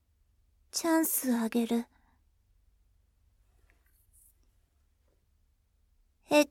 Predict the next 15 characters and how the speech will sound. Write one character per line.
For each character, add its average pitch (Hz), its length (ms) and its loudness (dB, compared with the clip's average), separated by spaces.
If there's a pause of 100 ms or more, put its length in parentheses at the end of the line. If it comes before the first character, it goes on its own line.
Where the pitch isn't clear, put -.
チ 285 180 0
な 240 240 4
お 226 60 2
店 233 380 4
の、 240 280 6 (920)
ち 294 220 -6
ゆ 294 120 0
き 302 200 -6
さ 294 320 -2
ん、 311 100 -4 (1040)
だ 294 140 -2
っ 294 60 -8 (300)
け？ 247 240 -6 (2500)
セ - 300 -4
ッ 285 80 -2